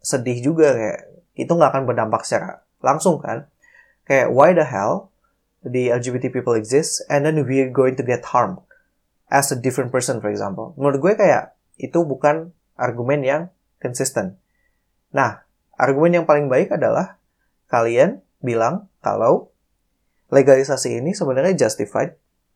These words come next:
karena tidak ada yang harmful di sini.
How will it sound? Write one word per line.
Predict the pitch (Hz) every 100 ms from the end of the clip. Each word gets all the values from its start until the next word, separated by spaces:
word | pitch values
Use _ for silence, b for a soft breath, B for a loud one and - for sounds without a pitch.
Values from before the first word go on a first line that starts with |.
| _ _
karena | 113 117 180 - _ _ _
tidak | 139 131 117 117
ada | 143
yang | 147 131 190 - _ _ _
harmful | - 208 208 185 185
di | 170
sini. | 175 156 151